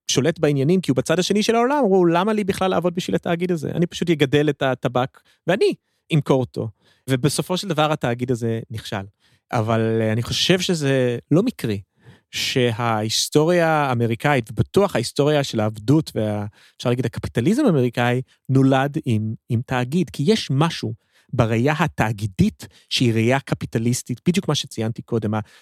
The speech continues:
ה-, העניין שאתה כבר לא מקים איזה עסק קטן, ואתה דואג ל-, לא, זה הכל מושגים של צמיחה, רווח, כסף, כסף, שוב, אני חוזר להגדרה שלי אולי לקפיטליזם, שכסף הופך להיות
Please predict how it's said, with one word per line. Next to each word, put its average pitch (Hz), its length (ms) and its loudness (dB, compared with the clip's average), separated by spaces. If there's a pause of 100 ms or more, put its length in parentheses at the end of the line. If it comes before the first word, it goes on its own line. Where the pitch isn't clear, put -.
(140)
ה-, 120 260 -2
העניין 139 280 0
שאתה 196 240 -4
כבר 151 240 -2
לא 247 560 2
מקים 208 360 0
איזה 185 140 0
עסק 180 280 0
קטן, 180 520 0
ואתה 170 180 -2
דואג 175 480 0
ל-, 170 360 4 (240)
לא, 156 180 4 (240)
זה 139 140 0
הכל 196 480 2
מושגים 143 440 -2
של 139 140 -2
צמיחה, 135 520 -2 (100)
רווח, 127 540 0
כסף, - 420 -2 (180)
כסף, 165 320 0
שוב, 175 240 2
אני 135 100 -2
חוזר 123 240 0
להגדרה 131 1040 0
שלי 170 160 0
אולי 151 200 2
לקפיטליזם, 190 640 -2 (200)
שכסף - 400 -4
הופך 135 380 -4
להיות 120 240 0